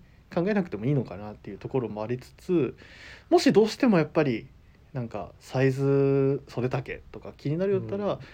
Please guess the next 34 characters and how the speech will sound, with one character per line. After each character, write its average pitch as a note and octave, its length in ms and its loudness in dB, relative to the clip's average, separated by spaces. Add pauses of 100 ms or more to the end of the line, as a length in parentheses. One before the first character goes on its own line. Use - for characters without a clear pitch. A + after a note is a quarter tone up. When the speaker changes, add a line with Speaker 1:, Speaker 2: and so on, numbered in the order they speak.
(180)
Speaker 1:
あ A#2+ 80 -4
の、 A2 120 -6
や A#3 60 -6
っ - 20 -8
ぱ - 240 -10
あ A#2 100 -4
れ A#2+ 160 0
あ B2+ 80 0
る C3+ 60 -2
じ A#2+ 60 -4
ゃ A2 40 -4
な - 20 -10
い - 20 -10
で G2+ 40 -14
す - 60 -20
か、 - 120 -12
そ - 120 -12
の G2+ 100 -12
年 B2 240 0
に、 G2+ 200 -10
今 A2+ 200 -6
最 C#3 140 -2
近 C3 140 -4
二 C3 100 0
回 C3+ 160 2
や B2+ 80 4
っ - 20 -4
て C3 100 -2
ま B2+ 80 0
す B2+ 60 -8
け - 100 -8
ど、 G2+ 100 -12
あ G2+ 40 -14
の、 G2+ 280 -16